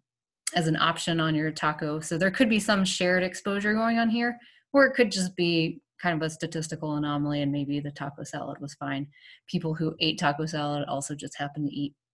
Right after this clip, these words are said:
chip beef more often. So this is kind of, we would, we would basically call these relative risks crude. We're not accounting for what else people ate. We're just, um, calculating it for each item.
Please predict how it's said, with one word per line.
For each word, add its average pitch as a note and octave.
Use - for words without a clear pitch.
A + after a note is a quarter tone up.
chip F3
beef -
more -
often. A3
So F3+
this F#3+
is G3
kind F#3+
of, F3
we F#3
would, F3
we G3
would F#3
basically A#3
call G3+
these F3
relative E3
risks D3+
crude. A#3
We're E3
not E3+
accounting E3+
for E3
what D#3+
else D#3+
people G#3
ate. F3+
We're D#3
just, -
um, C#3
calculating E3
it -
for -
each -
item. -